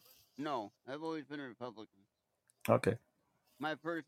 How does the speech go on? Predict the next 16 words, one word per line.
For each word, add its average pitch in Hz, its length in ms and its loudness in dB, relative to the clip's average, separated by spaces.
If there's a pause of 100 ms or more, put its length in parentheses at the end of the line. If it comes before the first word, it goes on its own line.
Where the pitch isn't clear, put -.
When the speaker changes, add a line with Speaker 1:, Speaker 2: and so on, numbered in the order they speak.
Speaker 1:
my 143 240 -2
first 160 300 -6
vote 147 260 -4
was 117 280 -12
for 113 160 -10
Reagan, 104 380 -10 (840)
and 104 100 -8
I 110 100 -4
voted 117 320 -8
for 120 100 -8
him 113 280 -6
twice. 104 320 -6 (1160)
So, 82 200 -14 (1600)
and 110 120 -8
then, 107 140 -4
uh, 101 240 0